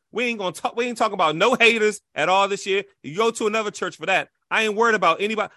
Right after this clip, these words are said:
We're talking about from what's inside of us. That's what we building from. How in the world can, can, can I sit on, stand on a pulpit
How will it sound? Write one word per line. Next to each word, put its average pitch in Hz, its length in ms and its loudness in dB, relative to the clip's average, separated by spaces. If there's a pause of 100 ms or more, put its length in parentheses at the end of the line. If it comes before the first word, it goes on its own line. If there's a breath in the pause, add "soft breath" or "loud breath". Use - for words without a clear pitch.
(100)
We're 202 160 -2
talking 190 220 -2
about 160 260 -2
from 165 180 -4
what's 190 220 -2
inside 160 420 -2
of 113 220 -6
us. 175 520 -4 (360)
That's 220 220 4
what 170 160 0
we 214 100 0
building 123 320 0
from. 98 320 -6 (1200)
How 302 360 4
in 269 140 4
the 240 100 6
world 202 560 4 (380)
can, 190 320 0 (180)
can, 196 320 -2
can 190 160 -4
I 165 120 2
sit 254 280 -4
on, 262 160 0
stand 262 280 -2
on 262 80 0
a 254 60 0
pulpit 202 600 -2